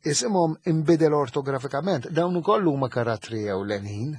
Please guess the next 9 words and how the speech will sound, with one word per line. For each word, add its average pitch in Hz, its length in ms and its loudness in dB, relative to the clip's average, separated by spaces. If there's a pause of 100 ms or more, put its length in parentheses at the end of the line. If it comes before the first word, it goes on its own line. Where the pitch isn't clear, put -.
(380)
eh, 165 120 -2
mhumiex 190 480 -2
sekondarji 107 1300 -4
u 123 120 -10
minuri 104 640 -8
ħafna, 143 380 -10 (280)
però 196 260 -2
huma 180 200 0
daqsxejn, 143 360 -2